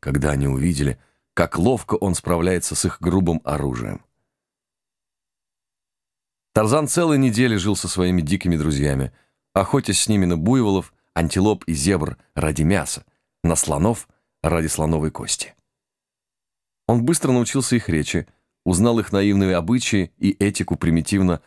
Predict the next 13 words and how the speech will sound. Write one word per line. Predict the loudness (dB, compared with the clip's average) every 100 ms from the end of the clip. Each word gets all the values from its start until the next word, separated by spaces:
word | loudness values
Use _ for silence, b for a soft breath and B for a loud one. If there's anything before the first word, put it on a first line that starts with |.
| b
дикой | -2 -2 0 -2
жизни. | 0 -2 -2 -6 -10 _ _ _ _ _ _ _ -4
Он | 0
убедился, | 2 2 0 0 -2 -8 _ _ _ -10
что | -2 0
они | 2 2
не | 2 2
людоеды, | 0 0 0 -2 -4 -10 _ _ -2
и |
с | -2
отвращением | 0 -2 -2 0 2 0
и | -2 -4
презрением | -2 0 2 0 -2 -6